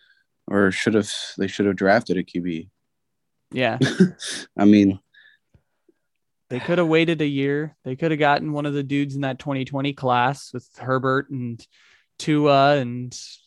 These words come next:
Speaker 2: well, not Joe Burrow, but they had the four pick that year. They could have gotten one of those guys if they had just waited.
Speaker 1: Who'd
Speaker 2: Or
Speaker 1: they
Speaker 2: if they
Speaker 1: pick
Speaker 2: just
Speaker 1: with that?
Speaker 2: drafted Josh Allen instead of Saquon Barkley.
Speaker 1: Yeah, no kidding. Who did they, who did they pick with that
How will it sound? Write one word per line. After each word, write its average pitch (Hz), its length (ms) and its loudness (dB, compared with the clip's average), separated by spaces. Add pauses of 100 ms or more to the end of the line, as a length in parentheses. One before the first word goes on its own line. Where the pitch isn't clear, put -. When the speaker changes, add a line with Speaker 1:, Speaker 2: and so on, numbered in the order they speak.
(220)
Speaker 2:
well, 123 160 0
not 123 240 0
Joe 110 140 -4
Burrow, 107 340 -4
but 117 240 -6
they 120 140 0
had 143 180 2
the 135 80 -4
four 139 260 -2
pick 147 280 -4
that 117 200 -4
year. 113 420 -8
They 120 120 -6
could 135 200 -2
have 131 100 -4
gotten 131 280 0
one 135 140 -4
of 127 80 -6
those 135 240 -4
guys 113 300 -6
if 117 100 -18
they 127 140 -4
had 120 80 -6
just 127 240 -10
waited. 123 440 -6 (1160)
Speaker 1:
Who'd 135 180 2
Speaker 2:
Or 143 40 0
Speaker 1:
they 170 60 4
Speaker 2:
if 147 60 0
they 147 100 4
Speaker 1:
pick 135 80 2
Speaker 2:
just 139 160 -4
Speaker 1:
with - 40 -6
that? 139 60 2
Speaker 2:
drafted 123 280 -2
Josh 120 300 -6
Allen 117 300 -4
instead 113 320 -12
of 107 40 -12
Saquon 110 440 -8
Barkley. 117 560 -10 (640)
Speaker 1:
Yeah, 101 160 -4
no 98 120 -6
kidding. 101 360 -4 (1700)
Who 156 100 4
did 160 100 4
they, 123 220 6
who 135 140 -4
did 143 100 0
they 107 100 -2
pick - 280 -6
with - 120 -20
that 50 240 -4